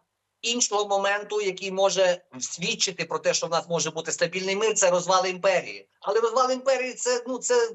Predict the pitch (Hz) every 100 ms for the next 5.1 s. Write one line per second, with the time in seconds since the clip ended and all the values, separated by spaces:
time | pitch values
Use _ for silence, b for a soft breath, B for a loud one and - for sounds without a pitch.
0 | - 220 202 226 226 226 262 254 208 233
1 | 247 269 285 - 196 _ _ _ _ 180
2 | 180 254 277 - 123 b b 233 262 302
3 | - B 208 240 277 294 262 262 247 269
4 | 247 - 240 233 214 170 - 208 226 -